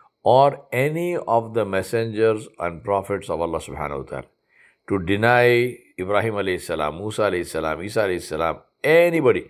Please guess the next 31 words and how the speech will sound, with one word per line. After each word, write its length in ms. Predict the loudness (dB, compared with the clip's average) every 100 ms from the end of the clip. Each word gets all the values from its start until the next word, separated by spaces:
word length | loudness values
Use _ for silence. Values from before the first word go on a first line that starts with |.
| -20 _ _ -12
to 120 | -10
deny 420 | -6 0 4 4
the 140 | 4
prophet, 400 | 2 4 2 0
to 80 | -4
say 160 | 0 2
that 220 | 2 2
they 80 | 0
were 140 | 2
not 280 | 2 0 0
prophets 420 | 0 2 2 -2
or 80 | -6
something 340 | -2 -4 -4
like 220 | -2 -2 -2
this, 220 | -8 -10 _ -20 -6
or 220 | 4 6
to 160 | 6 0
say 320 | -4 0 2
anything 480 | 2 -4 -8 -8 -4
bad 260 | 2 4 4
about 300 | 4 4 2
them, 180 | -2 -2 _ _ -20
or 320 | 0 4 4
to 120 | 2 -4
make 240 | -6 -6
fun 320 | -4 -2 0
of 200 | 0 0
them, 260 | -2 -2 -6 _ _ _
or 340 | 2 6 6 4
to 140 | -2
ha-, 100 | -4